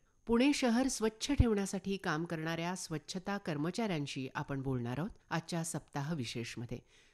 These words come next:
तुम्हा चौघांचंही आकाशवाणीमध्ये स्वागत आहे. नमस्कार. श्रोते हो, गणेशोत्सव नुकताच संपलाय. तीस तास शहराच्या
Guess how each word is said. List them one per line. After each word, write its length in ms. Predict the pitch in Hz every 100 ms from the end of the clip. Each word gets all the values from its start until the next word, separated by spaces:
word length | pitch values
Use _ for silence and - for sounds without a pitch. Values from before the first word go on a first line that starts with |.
| -
तुम्हा 220 | 180 185
चौघांचंही 640 | 180 175 165 175 175 175 196
आकाशवाणीमध्ये 800 | 175 151 - 160 156 147 147 202
स्वागत 440 | - 139 131 127
आहे. 100 | 117 - _ _ -
नमस्कार. 400 | 175 156 - 120 - _ _ _ -
श्रोते 320 | - 240 262
हो, 100 | 277
गणेशोत्सव 640 | 240 202 233 - - - 277
नुकताच 560 | 214 - 190 185 -
संपलाय. 540 | - 175 147 127 113 120 _ _ _ _ _
तीस 320 | 262 302 - -
तास 460 | 226 190 165 170 - -
शहराच्या 580 | - 208 190 208 220 240